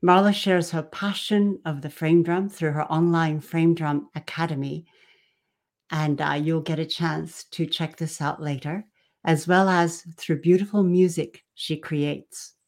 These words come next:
Her outstanding album, Rhythms of Toph Miriam, is a powerful,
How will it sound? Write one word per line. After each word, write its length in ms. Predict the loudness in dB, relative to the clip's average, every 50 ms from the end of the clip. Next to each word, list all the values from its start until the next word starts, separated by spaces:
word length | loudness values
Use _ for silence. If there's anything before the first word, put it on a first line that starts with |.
| _ _ _ _ _ _ -20 -20 -20 -20 _ _ _ _ _ _ _ _ _ _ _ _ _
Her 200 | 0 0 2 4
outstanding 800 | 2 2 2 0 -4 -8 -2 2 4 4 6 6 6 4 4
album, 480 | 2 0 0 0 0 0 -2 -2 -2 0
Rhythms 640 | 2 2 2 2 2 2 0 0 -4 -8 -12 -16 _ _ _ _ _ _ _ _ _ _ _ _ _ _ _ _
of 260 | -6 -4 -4 -6 -10 -10
Toph 320 | -4 -4 -4 -4 0 4
Miriam, 560 | 4 6 6 4 2 0 -2 -4 -6 -10 -12 -12
is 120 | -8 -8
a 80 | -8 -8
powerful, 1040 | -8 -12 -18 -18 -10 -4 -2 0 0 0 0 -2 -4 -6 -10 -12 -12 -12 -14 -18